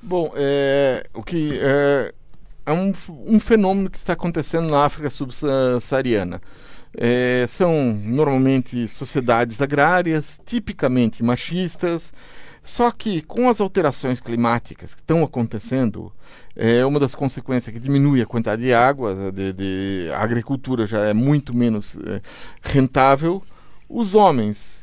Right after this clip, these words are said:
estão imigrando, especialmente pra Europa, é, buscando uma vida melhor em outros lugares.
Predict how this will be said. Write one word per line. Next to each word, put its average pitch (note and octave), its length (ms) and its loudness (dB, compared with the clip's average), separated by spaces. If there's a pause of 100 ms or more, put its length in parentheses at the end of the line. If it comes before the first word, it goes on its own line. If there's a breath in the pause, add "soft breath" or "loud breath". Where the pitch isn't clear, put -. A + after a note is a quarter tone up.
estão - 320 0
imigrando, F#3 680 4 (600)
especialmente C3 580 -2
pra A#2 160 -2
Europa, A#2+ 540 2 (500 soft breath)
é, D3 200 4
buscando D#3 400 4
uma C3+ 120 4
vida B2+ 220 0
melhor C#3+ 380 4
em D3 60 2
outros C#3+ 260 -2
lugares. A#2 600 -2